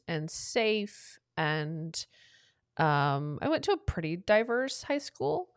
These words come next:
Um, so it wasn't like I wasn't around any real diversity. Um, and that was really, really great. Um, but then, but it was very, I hadn't left, I hadn't really had, like, an adult experience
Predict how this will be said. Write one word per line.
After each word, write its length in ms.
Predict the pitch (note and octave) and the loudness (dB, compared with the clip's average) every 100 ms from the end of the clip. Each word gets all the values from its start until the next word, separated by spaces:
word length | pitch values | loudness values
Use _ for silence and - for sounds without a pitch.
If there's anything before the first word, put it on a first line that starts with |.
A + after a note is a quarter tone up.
| _ - - _ _ - | _ -20 -20 _ _ -2
Um, 340 | E3+ D#3+ E3+ | 0 0 -4
so 140 | - | 0
it 80 | G#3 | 2
wasn't 240 | G3 F3+ - | 4 2 -2
like 120 | F3+ | 0
I 80 | E3 | 0
wasn't 300 | D#3+ E3 D3 | 2 0 0
around 320 | D#3 D3+ D3+ | 0 0 -2
any 520 | - E3 D#3 D#3+ D#3+ G3 _ - | -2 -2 -2 -2 -4 -8 _ -2
real 140 | D#3+ | 0
diversity. 720 | D#3 E3 G3 D4 F4+ F4 F4 F4 _ _ _ _ | 0 2 2 2 0 -2 -2 -6 _ _ _ _
Um, 560 | E3+ D#3 D#3 D#3 E3 D3+ - _ _ _ F3 | -2 0 0 -2 -4 -8 -12 _ _ _ -2
and 120 | E3 | 0
that 140 | C#3+ | 2
was 220 | - F3 - _ - _ | 0 -2 -10 _ -20 _
really, 320 | F#3 F3+ E3 | 0 2 4
really 180 | D#3+ D3+ | 4 4
great. 300 | D3+ E3 D#4+ - - - - _ - | 4 4 2 -4 -18 -20 -20 _ -4
Um, 280 | F3+ E3 E3 | -2 -2 -2
but 180 | G3 - | -4 6
then, 300 | G3 F#3+ F3+ | 8 8 6
but 120 | G#3 | 4
it 40 | F#3 | 4
was 140 | F#3+ | 2
very, 760 | F#3 F#3+ F#3+ F#3+ F#3 F3+ F3+ - | 4 6 8 8 6 4 2 2
I 80 | - | 2
hadn't 380 | A3 A#3+ A3+ - - | 8 8 8 4 -4
left, 760 | G3+ G3+ F#3+ - - - - - _ _ _ _ - | 6 8 8 6 -6 -10 -10 -12 _ _ _ _ 0
I 60 | |
hadn't 260 | A#3+ C#4 - | 4 4 4
really 240 | G3+ F3 | 6 4
had, 240 | F#3+ F3 E3 | 6 4 4
like, 140 | E3+ | 0
an 80 | E3 | -2
adult 380 | D#3+ F3+ E3+ D#3+ | -4 0 2 2
experience 880 | D#3+ - F3+ F3+ F3+ E3+ - - | -2 -4 -4 -4 -6 -8 -10 -14